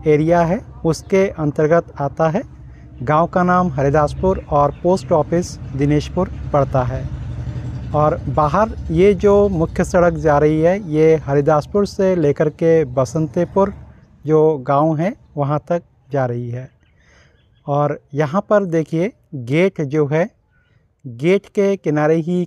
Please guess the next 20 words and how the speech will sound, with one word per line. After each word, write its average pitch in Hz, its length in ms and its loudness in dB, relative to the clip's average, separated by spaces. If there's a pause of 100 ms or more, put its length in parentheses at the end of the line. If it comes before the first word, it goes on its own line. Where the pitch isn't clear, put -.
कई 165 220 0
सारे 160 420 2
फूलों 143 360 0
के 156 220 2
पौधे 139 400 2
जो 139 200 0
है 143 160 -2
लगे 127 280 0
हुए 143 260 0
हैं। 147 260 -2
दोनों 139 320 0
साइड 143 400 0
भी 151 120 0
आपने 143 300 0
देखा 131 300 -2 (280)
आम 139 280 -4
के 151 260 2
बड़े-बड़े 139 520 2
पेड़ 135 320 0
भी 151 260 -4